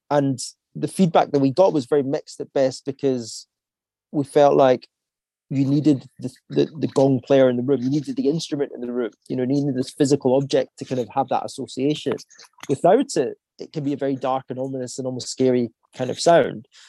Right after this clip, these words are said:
So our take home from that was actually, like, let's, let's try and figure out how it's working from a kind of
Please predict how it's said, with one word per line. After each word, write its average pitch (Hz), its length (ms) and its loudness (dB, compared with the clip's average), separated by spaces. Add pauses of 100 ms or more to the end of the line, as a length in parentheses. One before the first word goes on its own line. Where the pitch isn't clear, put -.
(760)
So - 180 2
our 147 80 6
take 220 280 2
home 202 180 0
from 143 200 -8
that 131 220 -4
was 139 140 -8
actually, 131 400 -6
like, 127 220 0
let's, - 240 -6
let's 147 180 -2
try 147 140 0
and 127 200 -4 (180)
figure 170 240 6
out 143 200 4
how 143 460 0 (300)
it's 160 200 -12
working 160 360 2
from 139 140 -4
a 131 40 -2
kind 131 160 -4
of 123 80 -6